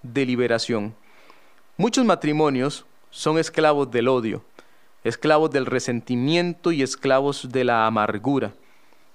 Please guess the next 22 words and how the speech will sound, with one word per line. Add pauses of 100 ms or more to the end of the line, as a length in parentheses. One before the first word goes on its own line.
(400)
Simplemente (260)
no
se
deciden
a
dejar
atrás (300)
y
perdonar. (1300)
Tal
vez
es
porque
ignoran
el
consejo
bíblico. (560)
"El
que
comienza
la
discordia